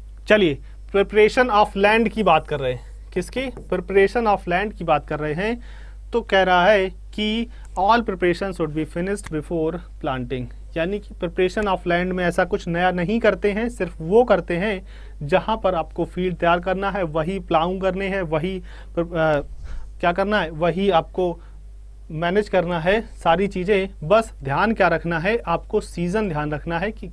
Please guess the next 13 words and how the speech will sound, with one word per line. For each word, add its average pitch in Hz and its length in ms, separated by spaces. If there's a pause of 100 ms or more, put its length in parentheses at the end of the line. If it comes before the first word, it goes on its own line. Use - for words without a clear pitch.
कब 233 180
हमें 160 200
ये 175 60
सारी 147 240
चीज़ें 143 280
करनी 156 300
है। 220 220 (400)
तो 180 60
जो 214 200
हमारा 214 320
प्लांटिंग 196 520
सीजन 180 340
है 190 240